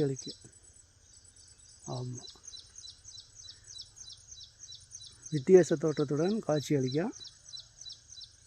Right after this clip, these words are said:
ஆமா, இதை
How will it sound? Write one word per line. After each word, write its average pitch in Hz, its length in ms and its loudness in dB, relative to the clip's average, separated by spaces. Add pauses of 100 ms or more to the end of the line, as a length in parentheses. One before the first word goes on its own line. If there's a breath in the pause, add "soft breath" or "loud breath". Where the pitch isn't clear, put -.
(920)
ஆமா, 127 240 -2 (1040)
இதை 156 100 0